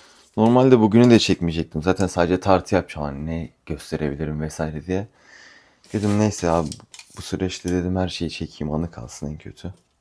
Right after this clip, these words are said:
Benim mental her zaman anı kalsın. O yüzden baktım böyle video sarmıyor, kapatabilirim ama dedim başlayayım güne bu şekilde. Sürecin bitmesine birazcık üzülüyorum çünkü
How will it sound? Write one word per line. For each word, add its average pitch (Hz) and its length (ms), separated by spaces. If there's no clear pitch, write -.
Benim 98 260
mental 90 300
her 90 120
zaman 87 220
anı 82 240
kalsın. 73 380
O 113 120
yüzden 110 340
baktım 110 340
böyle 107 200
video 104 220
sarmıyor, 101 380
kapatabilirim 98 800
ama 104 360
dedim 95 280
başlayayım 98 460
güne 82 200
bu 73 80
şekilde. 76 460
Sürecin 127 440
bitmesine 123 580
birazcık 120 340
üzülüyorum 113 520
çünkü 117 440